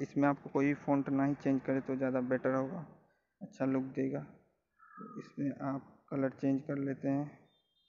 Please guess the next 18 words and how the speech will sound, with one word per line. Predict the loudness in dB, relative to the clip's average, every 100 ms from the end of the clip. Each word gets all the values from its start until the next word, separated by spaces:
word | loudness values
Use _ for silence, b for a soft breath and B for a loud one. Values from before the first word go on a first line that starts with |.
| _ _ _ _ _ -20 -16 -8
यहाँ | -6 -6
से | -6 -12
इसमें | -4 0 0
भी | 0
मैंने | 0 0 0
ये | -2
येलो | -6 -12 _ -6 -4 -4 -4
color | -4 -4 -2
डाल | -2 -2
दिया। | -6 -8
ये | -12 _ _ _ _ _ -20 -14 -8
हो | -6
गया। | -6 -10 -6
अब | -6 -2
दोस्तों, | -4 -6 -10 -6 -6 -8 -8
इसमें | -6 0 0
भी | 2 0
हम | 0